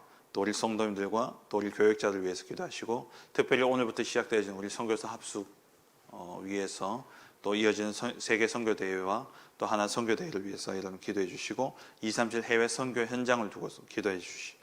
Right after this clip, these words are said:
어, 기도해 주시고, 특별히 방글라데시에 지금 디나즈푸르에, 어, 힌두 교인들을 통해서 계속적인 박해가 일어나고 있습니다.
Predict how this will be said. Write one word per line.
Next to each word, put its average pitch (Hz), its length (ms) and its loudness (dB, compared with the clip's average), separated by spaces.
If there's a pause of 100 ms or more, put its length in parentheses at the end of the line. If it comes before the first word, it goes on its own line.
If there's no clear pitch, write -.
(320)
어, 95 180 2
기도해 101 300 4
주시고, 104 520 -2 (300)
특별히 135 320 4
방글라데시에 123 680 4
지금 98 320 -4 (260)
디나즈푸르에, 104 1040 -2 (580)
어, 92 440 -8 (800)
힌두 123 380 0
교인들을 98 460 0
통해서 98 560 -6
계속적인 101 400 -8
박해가 - 380 -4
일어나고 92 380 -8
있습니다. - 360 -16